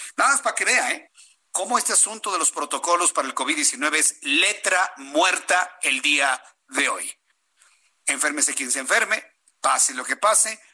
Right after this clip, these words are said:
muérase quien se muera. Necesitamos trabajar, necesitamos reactivar la economía. Esas son las argumentaciones. Y vea usted el número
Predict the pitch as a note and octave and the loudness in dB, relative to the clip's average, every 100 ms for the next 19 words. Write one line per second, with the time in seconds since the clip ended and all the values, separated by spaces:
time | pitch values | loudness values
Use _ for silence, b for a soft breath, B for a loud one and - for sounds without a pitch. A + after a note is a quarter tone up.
0 | b - D3 D#3 - - C#3 C3 C3 C#3+ | b -6 -2 0 0 -2 -2 0 -2 0
1 | D3 B2 - B - C#3 - - - D#3 | 0 0 -4 B -6 -2 0 0 0 -2
2 | D3+ - D3 D#3 D#3+ A#3 A#3 D#3+ C3 - | 0 0 2 2 4 2 0 -2 -4 -2
3 | D3+ C3+ B2+ - B2 C3 B2+ - C#3 E3+ | -2 -2 -2 -2 -2 -2 -2 -2 -2 0
4 | G#3 F#3+ - B B - E3 D#3 D3 D3 | 0 0 -4 B B -2 0 0 -2 0
5 | C#3 B2 A#2+ A2+ G#2+ A2 - F2 E2 - | 0 -2 -6 -6 -4 0 -2 -2 -8 -8
6 | - B B C3+ D3+ G3+ - G3 G3 - | -10 B B -2 0 0 0 0 -2 -4
7 | - - B2+ D#3 G3+ G#3 A3+ | -8 -6 -6 -4 0 0 -2